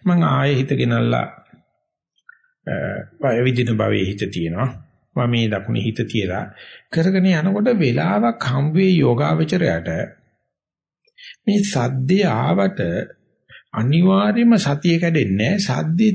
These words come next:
තියෙද්දි වම දකුණ බලන්න පුළුවන්. සද්දේ තියෙද්දි මම ඉඳගෙන නෙවෙයි, මම හිටගෙන නෙවෙයි, මම බුදියාගෙන නෙවෙයි, ඇවිදිමින් ඉන්න බව දැනගන්න පුළුවන්. ඒ කියන්නේ සද්දේ විනිවිදලා,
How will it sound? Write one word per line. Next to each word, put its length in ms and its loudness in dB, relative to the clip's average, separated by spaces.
තියෙද්දි 720 2
වම 260 -2
දකුණ 340 -2
බලන්න 320 -2
පුළුවන්. 360 -6
සද්දේ 500 0
තියෙද්දි 540 0
මම 220 0
ඉඳගෙන 500 2
නෙවෙයි, 380 0
මම 260 0
හිටගෙන 540 -2
නෙවෙයි, 280 0
මම 220 -2
බුදියාගෙන 420 0
නෙවෙයි, 240 0
ඇවිදිමින් 600 0
ඉන්න 160 4
බව 200 0
දැනගන්න 460 0
පුළුවන්. 280 0
ඒ 120 0
කියන්නේ 300 0
සද්දේ 540 0
විනිවිදලා, 760 2